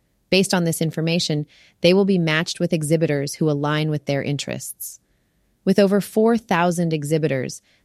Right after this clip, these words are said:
the C I F F provides buyers with an extensive selection of adult, youth, outdoor, and office furniture,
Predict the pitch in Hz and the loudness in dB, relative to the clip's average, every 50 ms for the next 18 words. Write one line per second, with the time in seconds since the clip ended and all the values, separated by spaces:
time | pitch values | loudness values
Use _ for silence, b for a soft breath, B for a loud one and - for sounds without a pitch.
0 | _ - 175 - - - 202 196 185 180 175 165 165 - - - 156 151 - - | _ -2 -2 -2 0 0 2 2 2 2 2 0 0 -2 -2 -2 -2 -2 -2 -6
1 | - 175 156 165 151 151 156 143 - - 156 151 156 156 156 156 156 - 160 151 | -6 -4 -2 -2 0 -2 -2 -4 -4 -2 -2 0 0 0 0 0 -2 -2 -4 -2
2 | - 160 156 156 - - - - - 180 185 185 - 185 170 - - 165 156 147 | -2 -4 -4 -4 -6 -10 -10 -4 0 0 0 0 0 -4 -6 -6 -4 -4 -2 -2
3 | 143 - - - 143 143 139 147 143 139 - 160 165 190 - - - _ _ - | -4 -4 -4 -4 -4 -4 -2 -4 -4 -2 0 0 0 -2 -4 -8 -16 _ _ -6
4 | 160 165 165 165 160 - - _ _ _ _ - 156 156 - - - 151 147 143 | 0 0 0 0 0 -4 -14 _ _ _ _ -2 0 0 -2 -2 -4 -2 -2 -2
5 | 143 - - 151 - - 147 143 - 147 - - - 147 139 135 - - - 139 | -4 -4 -4 -4 -2 -2 -4 -4 -4 -6 -8 -6 -6 -6 -6 -4 -6 -4 -4 -4
6 | 143 | -4